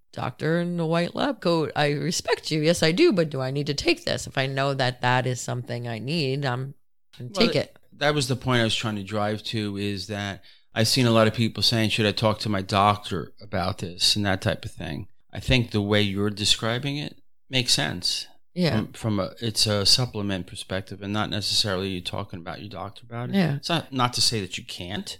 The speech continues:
Speaker 1: Like, uh,
Speaker 2: You
Speaker 1: do
Speaker 2: know?
Speaker 1: you check your doctor about your vitamins, you know,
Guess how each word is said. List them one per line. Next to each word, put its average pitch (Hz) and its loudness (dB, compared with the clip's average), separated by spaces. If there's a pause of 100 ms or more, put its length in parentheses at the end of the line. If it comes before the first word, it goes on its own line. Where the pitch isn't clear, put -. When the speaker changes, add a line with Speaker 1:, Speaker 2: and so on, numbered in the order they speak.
Speaker 1:
Like, 175 0
uh, 151 2
Speaker 2:
You 156 -6
Speaker 1:
do 143 0
Speaker 2:
know? 135 -2
Speaker 1:
you 135 -4
check 139 -2 (160)
your 131 0
doctor 127 -4
about 131 -2
your 135 -2
vitamins, 175 0
you 160 -2
know, 151 -2